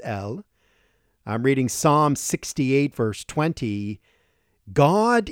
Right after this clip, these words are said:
is to us a God of deliverances." And in Psalm chapter seventy-seven and verse fourteen, we read,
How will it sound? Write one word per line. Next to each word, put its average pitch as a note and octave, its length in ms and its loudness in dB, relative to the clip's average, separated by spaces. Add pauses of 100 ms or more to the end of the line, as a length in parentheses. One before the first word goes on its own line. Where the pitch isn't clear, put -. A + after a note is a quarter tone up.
is F3 360 4
to D#3+ 260 2
us C#3+ 360 2
a C#3+ 140 0
God C3+ 580 4
of A2+ 160 0
deliverances." G#2 1200 -6 (1160)
And A#2 220 -4
in A#2+ 120 0
Psalm C#3 300 2
chapter C#3 420 0
seventy-seven C#3 880 0
and A#2 160 -4
verse C3 280 2
fourteen, C#3+ 640 0
we A#2 140 -2
read, G#2+ 540 -6